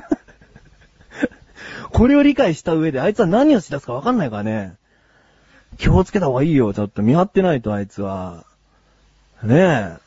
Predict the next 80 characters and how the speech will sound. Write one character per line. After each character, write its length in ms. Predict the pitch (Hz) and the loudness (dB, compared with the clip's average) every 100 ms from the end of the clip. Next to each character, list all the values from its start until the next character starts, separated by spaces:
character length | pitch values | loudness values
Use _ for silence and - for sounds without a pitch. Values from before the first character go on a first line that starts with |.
| _ _ - | _ _ -10
万 220 | 101 139 | -6 -6
引 80 | 123 | -6
き 80 | 110 | -8
し 80 | - | -2
て、 60 | |
「お 40 | 120 | 2
前 200 | 214 214 | 2 2
何 160 | 254 | 2
し 40 | 208 | 2
て 80 | 180 | 0
た？ 140 | 110 | 0
ジ 100 | 175 | 0
ョ 40 | |
ギ 100 | 226 | 4
ン 20 | 285 | 4
グ 80 | |
し 60 | 240 | 2
て 60 | 247 | -4
た 120 | 190 | -6
ん 60 | |
す 60 | 156 | -6
よ」 100 | 123 | -12
と 60 | - | -12
か 80 | 90 | -14
言 40 | |
っ 20 | |
て 100 | - | -8
ね。 260 | 104 101 85 | -6 -6 -6
な 120 | 107 | -6
ん 40 | |
か、 140 | 101 90 - - - | -6 -8 -10 -20 -6
言 100 | 151 | 2
い 20 | 185 | 2
訳 180 | 180 | 2
し 40 | 185 | 0
そ 100 | 180 | 2
う 40 | |
だ 100 | 175 | 2
ね。 180 | 170 95 69 _ _ | 0 -4 -10 _ _
<laughs> 480 | - - 302 370 - - - - - _ _ - - - _ - - - - - - | -12 -6 -4 -4 -8 -12 -10 -12 -14 _ _ -20 -20 -20 _ -20 -20 -20 -20 -14 0
「万 140 | 233 | 4
引 60 | 311 | 4
き 60 | 294 | 2
じ 60 | |
ゃ 40 | 262 | 0
な 80 | |
い 20 | 269 | 0
っ 20 | |
す 60 | 190 | -2
よ、 60 | |
窃 140 | 208 233 | -4 -2
盗 120 | 311 | -2
っ 40 | |
す 100 | 196 | -2
よ」 200 | 151 107 - | -6 -8 -12
と 80 | - | -20
か 140 | 95 | -14
さ。 260 | 101 95 - - - - 381 - - - - | -8 -6 -4 -2 -2 -2 -4 -4 -10 -10 -20
<laughs> 800 | - - - - _ - - 135 | -20 -18 -8 -8 _ -14 -8 0
全 140 | 151 | 2
然 100 | 156 | 2
弁 160 | 143 185 | 2 2
解 140 | 196 | 2
に 60 | 180 | 2
な 80 | 220 | 2
っ 40 | |
て 100 | 139 | 2
ね 100 | 147 | 0
え 40 | |
け 100 | 156 | 0
ど。 160 | 101 101 | -4 -6
<laughs> 60 | - 247 - 226 233 - _ _ _ _ - - - - - _ _ - - - - - 104 | -8 -12 -4 -2 -2 -4 _ _ _ _ -20 -14 -14 -14 -18 _ _ -20 -20 -20 -20 -6 2
ね 340 | 120 139 90 | 2 2 -4
え、 80 | - | -12
な 100 | 90 | -18
ん 60 | 82 | -18
か 120 | 80 | -18
そ 100 | - | -14
ん 120 | 90 | -12
な、 260 | 90 90 | -8 -8